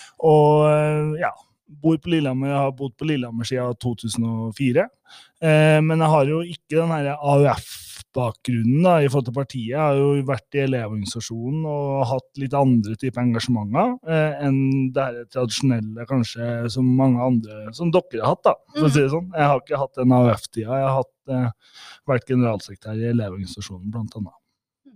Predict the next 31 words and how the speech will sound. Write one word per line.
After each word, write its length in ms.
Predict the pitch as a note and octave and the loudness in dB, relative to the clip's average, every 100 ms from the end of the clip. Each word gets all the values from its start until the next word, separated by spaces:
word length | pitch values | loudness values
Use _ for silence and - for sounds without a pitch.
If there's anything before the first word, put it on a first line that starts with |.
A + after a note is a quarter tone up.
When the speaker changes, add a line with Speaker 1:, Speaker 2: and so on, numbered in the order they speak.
| D#3+ | -2
Speaker 1:
Mm. 240 | B2+ G#2+ - _ _ _ _ - | 0 0 -4 _ _ _ _ -2
Speaker 2:
Jeg 100 | C#4 | -2
kjenner 240 | C4+ B3+ A3 | 0 2 4
deg 120 | C4 | 6
jo 60 | A#3+ | 6
som 160 | B3 | 4
egentlig 400 | A#3 G#3 A3 A3+ | 2 2 4 4
H 220 | A3 A3 F3+ | 6 6 4
C 180 | G3 G3 | 2 4
på 160 | G#3+ G#3+ G#3 | 4 4 6
høgskolen 720 | A#3 G3 F3 - F#3+ B3+ C#4 | 4 2 -2 -2 2 4 6
når 120 | A#3 | 4
jeg 140 | A3 G#3 | 4 2
var 120 | F#3+ | 0
med 180 | F#3 F#3 | -2 -4
i 200 | F#3 F#3 | -4 -2
A 140 | F#3 F3+ | 2 2
U 40 | F#3+ | 2
F, 160 | - | 0
og 80 | A#3+ | 2
når 80 | A#3 | 2
jeg 80 | A3+ | 2
begynte 220 | G#3+ A3 | 0 0
så 80 | A3+ | -2
selv 300 | G#3 F#3 - | 2 2 2
på, 100 | G3+ G3+ G3+ | 2 2 4
<laughs> 240 | B3 G#3+ | 2 0
på 120 | A#3 | -2
høgskolen 500 | A3 F3+ - A#3 A3 | -2 -6 -6 -2 0
også, 120 | G#3 | 2
da, 100 | C4 | 0